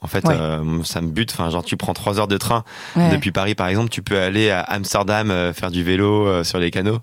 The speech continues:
Speaker 2: Carrément.
Speaker 1: J'exagère le trait, mais tu vois le truc.
Speaker 2: <laughs>
Speaker 1: Tu peux aller boire une bière à Munich en quelques heures aussi. Tu
Speaker 2: Ouais.
Speaker 1: peux, euh, aller en Italie, euh, tu vois. Enfin bref, je trouve qu'il y a tellement de possibilités qui s'offrent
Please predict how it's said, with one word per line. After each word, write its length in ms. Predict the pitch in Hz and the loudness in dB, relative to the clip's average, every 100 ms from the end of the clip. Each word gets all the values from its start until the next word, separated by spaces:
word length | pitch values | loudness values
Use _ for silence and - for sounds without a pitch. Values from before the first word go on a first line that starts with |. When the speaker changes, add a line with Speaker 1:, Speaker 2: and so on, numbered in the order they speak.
| - | -6
Speaker 2:
Carrément. 240 | - 170 160 | 0 2 4
Speaker 1:
J'exagère 240 | 151 95 | 4 2
le 120 | 92 | 0
trait, 180 | 90 110 | 0 2
mais 80 | 98 | 2
tu 100 | 95 | 4
vois 60 | |
le 60 | - | 4
truc. 140 | 127 - | 4 2
Speaker 2:
<laughs> 460 | - - - - | -2 -10 -10 -8
Speaker 1:
Tu 140 | - - | -6 -4
peux 140 | - | 0
aller 160 | 101 104 | 2 4
boire 180 | 110 107 | 4 4
une 120 | 107 | 4
bière 160 | 110 | 4
à 100 | 107 | 2
Munich 340 | 101 104 107 - | 2 4 2 0
en 80 | 92 | -2
quelques 320 | 95 - 98 | -2 2 4
heures 80 | 98 | 4
aussi. 340 | 104 - 127 | 2 2 0
Tu 120 | 123 - | 2 2
Speaker 2:
Ouais. 60 | |
Speaker 1:
peux, 40 | 175 | 2
euh, 260 | 98 95 90 - - - - | 4 2 0 -4 -14 -12 -4
aller 220 | 95 101 | -2 2
en 120 | 98 | 2
Italie, 640 | 113 120 117 120 123 127 113 | 4 4 4 4 4 4 4
euh, 200 | 98 95 | 4 2
tu 160 | - | 0
vois. 200 | 101 107 | 2 2
Enfin 160 | 107 101 | 2 0
bref, 240 | 98 104 - | 0 -2 -6
je 100 | - | -4
trouve 160 | - 117 | -4 -2
qu'il 100 | - | -2
y 40 | |
a 20 | 87 | 0
tellement 300 | 113 110 110 | 0 2 2
de 80 | 92 | 0
possibilités 520 | 80 104 104 98 110 | 0 -2 0 0 0
qui 140 | 110 | -2
s'offrent 200 | 87 - | -2 -4